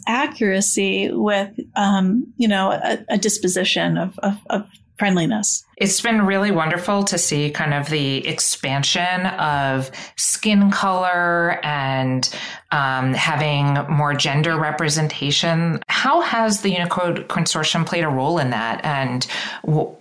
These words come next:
Speaker 2: what's coming next in that space?
Speaker 1: We're trying to identify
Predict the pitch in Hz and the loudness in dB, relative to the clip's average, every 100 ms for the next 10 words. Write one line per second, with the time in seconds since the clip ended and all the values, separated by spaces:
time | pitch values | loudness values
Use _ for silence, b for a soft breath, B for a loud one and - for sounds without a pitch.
0 | - - 165 - - 208 196 143 135 165 | -8 -2 0 0 2 2 4 4 0 -2
1 | - - - 147 120 - - - - 139 | -2 -2 0 2 0 -2 -4 -2 -4 -2
2 | - - _ _ 247 233 - 285 359 403 | -4 -8 _ _ -4 -2 0 0 0 0
3 | - 320 226 196 175 185 202 202 180 180 | 0 2 2 0 0 0 0 -2 -2 -2
4 | 175 | -2